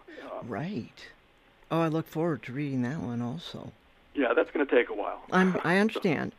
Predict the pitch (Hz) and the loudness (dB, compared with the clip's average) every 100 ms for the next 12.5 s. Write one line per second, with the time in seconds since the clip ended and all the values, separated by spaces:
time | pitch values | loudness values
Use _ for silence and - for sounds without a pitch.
0 | - 156 175 175 - 143 - - - - | -4 -2 -2 -4 -12 -12 -12 -14 -12 -12
1 | - - - - _ _ _ _ - 160 | -14 -20 -20 -20 _ _ _ _ 0 4
2 | 151 151 165 170 - - 147 147 - - | 8 8 8 6 6 4 6 6 2 -4
3 | 143 127 117 110 - _ - - - _ | 2 4 2 -2 -12 _ -20 -20 -20 _
4 | _ - 170 147 123 117 - 135 120 127 | _ -4 0 4 4 2 2 6 8 8
5 | 143 - - 139 - - - _ _ _ | 6 2 6 6 4 -10 -20 _ _ _
6 | _ _ _ - 160 143 127 123 127 143 | _ _ _ 0 4 4 4 0 2 0
7 | 143 143 139 127 - _ - _ _ _ | 0 2 2 2 -2 _ -20 _ _ _
8 | _ _ _ _ - 147 147 156 156 131 | _ _ _ _ 0 2 4 6 6 6
9 | 151 156 - - 147 160 151 139 151 160 | 2 2 -2 6 6 8 4 2 4 2
10 | 151 143 110 131 127 143 180 196 156 165 | 2 -2 2 4 6 4 4 2 0 0
11 | 165 156 - 156 151 - 147 139 156 156 | 0 -2 -2 0 -2 -2 -2 -2 -2 -2
12 | 127 104 - 139 143 | -2 -6 2 4 4